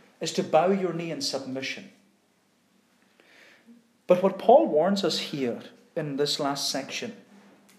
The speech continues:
is that if we are not willing to bow our knee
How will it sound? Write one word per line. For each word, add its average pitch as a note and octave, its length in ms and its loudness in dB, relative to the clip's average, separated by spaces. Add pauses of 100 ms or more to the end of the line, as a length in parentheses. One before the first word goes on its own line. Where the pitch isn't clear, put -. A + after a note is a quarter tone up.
(1080)
is E3+ 120 -4
that F3+ 200 2
if B3 160 2
we C4+ 120 2
are A3+ 140 4
not G3 360 0
willing F#3+ 480 2
to F3+ 100 -4
bow F#3 580 2
our D#3+ 300 2
knee B2+ 500 -6